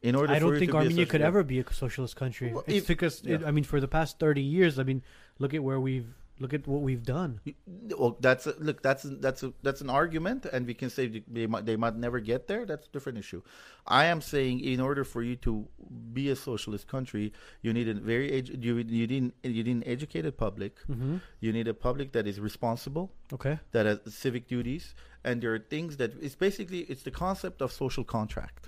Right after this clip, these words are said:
Speaker 2: Yeah.
Speaker 1: The so-, the concept of social contract, uh, by Jean-Jacques Rousseau, where you basically give a part of your good, your, your, your, your,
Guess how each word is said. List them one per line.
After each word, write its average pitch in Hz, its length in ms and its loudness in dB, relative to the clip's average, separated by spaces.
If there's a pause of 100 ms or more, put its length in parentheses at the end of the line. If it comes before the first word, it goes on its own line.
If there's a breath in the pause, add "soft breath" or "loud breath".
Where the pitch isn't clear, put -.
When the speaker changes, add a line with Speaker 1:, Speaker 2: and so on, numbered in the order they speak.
Speaker 2:
Yeah. 117 180 -8
Speaker 1:
The 117 80 0
so-, 139 220 -2
the 127 300 -2
concept 165 380 -2
of 135 80 -2
social - 280 -4
contract, 107 520 -6
uh, 104 160 -6 (440)
by 104 120 -2 (120)
Jean-Jacques 110 480 0
Rousseau, 104 360 -2
where 107 280 0
you 107 160 -2
basically 131 520 -4
give 117 220 -4
a 110 60 -2
part 151 340 0
of 160 140 0
your 120 280 2
good, 113 440 2
your, 117 220 4
your, 110 280 -2
your, 110 240 -6
your, 107 240 -4